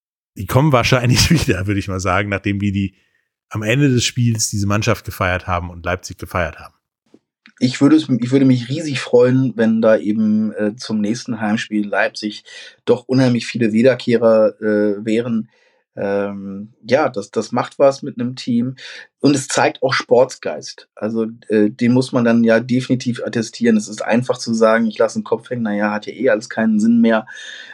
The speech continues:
Speaker 2: Äh, was soll ich hier eigentlich noch Leistung bringen? Was soll ich hier noch, äh, mich reinkämpfen? Was soll ich hier noch meine Grä-, meine Gräten dafür und meine Gesundheit herhalten?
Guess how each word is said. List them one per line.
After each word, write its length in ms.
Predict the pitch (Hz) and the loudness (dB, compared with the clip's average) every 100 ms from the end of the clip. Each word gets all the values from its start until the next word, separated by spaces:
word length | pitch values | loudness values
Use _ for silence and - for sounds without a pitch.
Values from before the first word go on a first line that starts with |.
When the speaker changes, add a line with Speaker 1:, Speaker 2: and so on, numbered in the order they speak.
| - | -4
Speaker 2:
Äh, 440 | 107 117 117 117 117 | 4 6 6 4 0
was 160 | 117 | -2
soll 140 | 127 120 | 0 -2
ich 100 | - | -2
hier 100 | 73 | -4
eigentlich 220 | 107 113 | -6 -8
noch 180 | 104 110 | -10 -2
Leistung 460 | 101 120 - 123 | 0 0 -2 -6
bringen? 320 | 117 120 113 | -2 -2 -2
Was 140 | 113 - | -2 0
soll 140 | 113 | -2
ich 120 | 110 | -2
hier 100 | - | -4
noch, 400 | 107 104 - - - | -2 -2 -8 -16 -10
äh, 200 | 95 101 | -2 0
mich 240 | 104 107 104 | 0 -2 0
reinkämpfen? 960 | 107 127 127 - 123 127 123 123 117 | 0 0 -4 -6 -2 0 0 0 2
Was 160 | 113 107 | 2 2
soll 160 | 117 113 | 0 0
ich 120 | 117 | -2
hier 140 | 117 | -2
noch 100 | 113 | -2
meine 220 | 110 104 | -2 -2
Grä-, 320 | 104 104 113 - | 0 2 2 2
meine 220 | 107 101 | -6 -4
Gräten 340 | 104 110 - | 0 0 2
dafür 400 | 110 104 113 110 | -2 0 0 2
und 80 | 104 | 2
meine 160 | 104 104 | 0 0
Gesundheit 460 | 104 110 117 110 | -2 -2 -2 0
herhalten? 520 | 117 110 110 107 110 | 2 4 2 0 -6